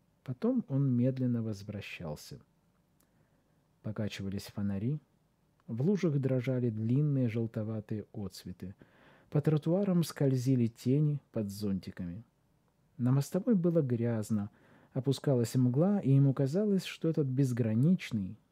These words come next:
сырой мрак, окутывая его, обволакивает и его душу. Дали себя знать угрызения совести.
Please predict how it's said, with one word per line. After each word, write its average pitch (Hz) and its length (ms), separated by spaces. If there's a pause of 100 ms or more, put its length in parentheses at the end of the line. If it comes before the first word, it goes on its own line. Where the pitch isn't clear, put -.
сырой 127 500
мрак, 117 480 (240)
окутывая 147 640
его, 117 480 (540)
обволакивает 120 1040 (380)
и 151 40
его 117 360
душу. 110 520 (2500)
Дали 214 340
себя 196 320
знать 160 380
угрызения 139 580
совести. 107 680